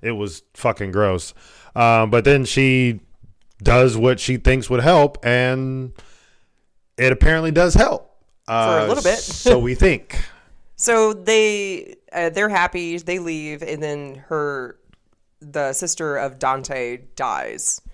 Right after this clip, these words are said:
Speaker 2: She kills
Speaker 1: Yeah,
Speaker 2: herself.
Speaker 1: she kills herself the next morning, and of course the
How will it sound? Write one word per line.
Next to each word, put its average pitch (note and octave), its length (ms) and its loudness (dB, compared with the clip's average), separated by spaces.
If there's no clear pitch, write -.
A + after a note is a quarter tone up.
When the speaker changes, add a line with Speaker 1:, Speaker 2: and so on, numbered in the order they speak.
Speaker 2:
She - 180 -16
kills C3+ 340 -12
Speaker 1:
Yeah, - 20 -16
Speaker 2:
herself. G#2+ 380 -2
Speaker 1:
she A#2 100 -2
kills B2 240 4
herself A2+ 320 0
the G#2 100 -10
next G#2 280 -12
morning, G2 340 -10
and F#2 100 -12
of F#2+ 120 -10
course A2 340 2
the G2 380 -4